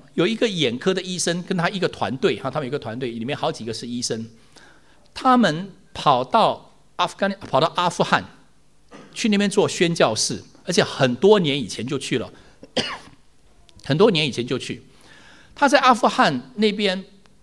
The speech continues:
做医疗的工作，当然除了医疗工作之外，也希望是传福音了。我想这个当然是很，呃，一定的事情。他们还在那里，甚至于收养了当地的阿富汗的孤儿。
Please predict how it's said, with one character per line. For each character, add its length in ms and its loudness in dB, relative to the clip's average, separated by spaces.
做 240 6
医 180 2
疗 180 0
的 80 -2
工 220 0
作， 240 0
当 120 2
然 80 2
除 180 -2
了 80 -4
医 120 0
疗 120 4
工 180 -2
作 100 0
之 100 -6
外， 100 2
也 120 -2
希 220 -2
望 100 -2
是 100 -6
传 220 -4
福 140 -8
音 100 -2
了。 80 -4
我 80 -2
想 100 -2
这 80 -6
个 60 -2
当 160 0
然 100 0
是 100 -6
很， 280 -8
呃， 160 -10
一 100 -10
定 160 -2
的 60 -2
事 160 -4
情。 160 -14
他 140 2
们 120 2
还 140 0
在 180 4
那 140 4
里， 100 0
甚 380 2
至 240 0
于 340 -2
收 440 2
养 300 0
了 300 -6
当 240 2
地 140 -2
的 140 -4
阿 120 -2
富 140 -6
汗 140 -2
的 40 -2
孤 260 0
儿。 220 -2